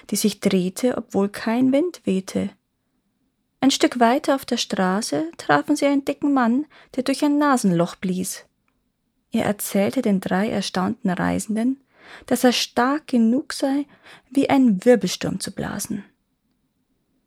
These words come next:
"Komm mit und wir machen unser Glück zusammen", sagte Martin. Als die vier Männer zur Stadt kamen, trafen sie einen dünnen, herumhüpfenden Mann. Seine Beine waren zusammengebunden.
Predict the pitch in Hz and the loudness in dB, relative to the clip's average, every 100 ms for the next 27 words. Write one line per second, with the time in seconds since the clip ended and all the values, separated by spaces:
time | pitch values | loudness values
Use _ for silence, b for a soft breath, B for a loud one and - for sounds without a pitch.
0 | _ _ _ - 226 233 359 - - 269 | _ _ _ 0 4 6 4 2 0 2
1 | 277 269 294 311 269 285 285 330 - - | 4 4 2 0 0 0 0 -2 -4 -4
2 | 208 214 185 175 180 _ _ _ - 170 | 0 2 2 0 -6 _ _ _ -12 -10
3 | - 233 247 240 - 180 175 _ _ _ | -6 -2 0 -2 -4 -6 -6 _ _ _
4 | _ _ _ _ _ _ _ _ _ _ | _ _ _ _ _ _ _ _ _ _
5 | _ _ _ _ _ - 269 - - 262 | _ _ _ _ _ 2 2 2 2 4
6 | 226 214 240 247 - 214 - 208 - - | 4 2 0 -2 -4 -6 -2 -4 -6 -8
7 | 214 202 214 214 - B B _ - 214 | -4 -2 -2 -4 -8 B B _ 2 2
8 | 220 240 220 208 208 202 _ 240 254 247 | 4 0 0 0 0 -2 _ 0 2 0
9 | 226 208 202 226 202 190 - 208 202 196 | 0 0 0 -2 -2 -6 -4 -2 0 0
10 | 175 175 185 _ _ _ _ - 175 165 | 0 -2 -8 _ _ _ _ -2 2 2
11 | - 151 156 160 160 175 165 - 254 277 | 2 -2 -2 -2 -4 -4 -4 2 4 4
12 | 196 180 175 - 180 | 0 -4 -6 -6 -8